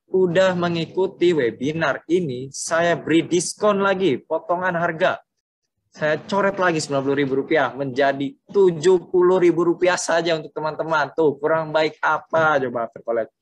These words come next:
Udah mendapatkan empat hal penting ini pula tuh, ilmu, sertifikat, modul pembelajaran, dan bimbingan atau konsultasi.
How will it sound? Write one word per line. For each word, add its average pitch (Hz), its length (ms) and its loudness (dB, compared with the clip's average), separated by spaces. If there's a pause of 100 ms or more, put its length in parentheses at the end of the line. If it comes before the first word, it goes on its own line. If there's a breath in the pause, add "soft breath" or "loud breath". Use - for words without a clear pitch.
(240)
Udah 131 200 0
mendapatkan 131 720 -2
empat 139 260 -6 (140)
hal 147 200 -2
penting 151 360 -8
ini 170 240 -2
pula 165 360 2
tuh, 107 200 -12
ilmu, 170 320 -4
sertifikat, 156 680 -6
modul 110 160 -14
pembelajaran, 147 600 -2
dan 202 200 0
bimbingan 127 360 -8
atau 110 160 -10
konsultasi. 107 480 -12